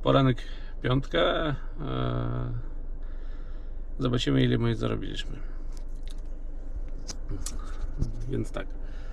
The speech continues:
na Bolcie mamy osiemset, prawie pięćdziesiąt i dwa tysiące cztery, czterysta czterdzieści na Uberze.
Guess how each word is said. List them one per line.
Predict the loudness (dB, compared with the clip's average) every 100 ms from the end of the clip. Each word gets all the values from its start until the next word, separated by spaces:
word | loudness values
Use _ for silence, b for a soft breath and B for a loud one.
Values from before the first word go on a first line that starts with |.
| B B 0
na | 2
Bolcie | 2 2 0
mamy | 0 0 0 0
osiemset, | 0 0 -2 0 0 0
prawie | 2 2 2
pięćdziesiąt | 0 2 2 2 0 0 -4 -4 -4 -4 B B B -4 -4 -2
i | 2 6 6 6 4 2 B B B B B B B B B B B B
dwa | 2 4
tysiące | 4 2 2 2 2 0
cztery, | 0 0 2 2 0 B B B B
czterysta | -4 0 0 0 0 -2
czterdzieści | -2 -2 -2 2 2 2 -2 -2 -2
na | -2 -2 -2 -2 -2 -2
Uberze. | -2 -2 -2 -2 -2 -2 -4 -4 -4